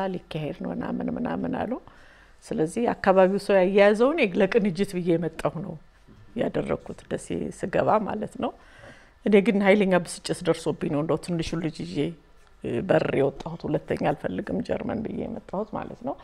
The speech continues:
ስለዚህ በዛ በቅንጅት እንትን ላይ፣ እ፣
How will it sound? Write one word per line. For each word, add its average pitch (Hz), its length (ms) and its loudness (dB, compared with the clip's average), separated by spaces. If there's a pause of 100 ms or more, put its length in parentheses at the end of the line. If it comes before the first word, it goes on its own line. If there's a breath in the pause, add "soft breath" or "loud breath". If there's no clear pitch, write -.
(640 soft breath)
ስለዚህ 202 240 4
በዛ 208 240 10
በቅንጅት 190 640 2
እንትን 220 320 2
ላይ፣ 311 180 6 (480 loud breath)
እ፣ - 80 -2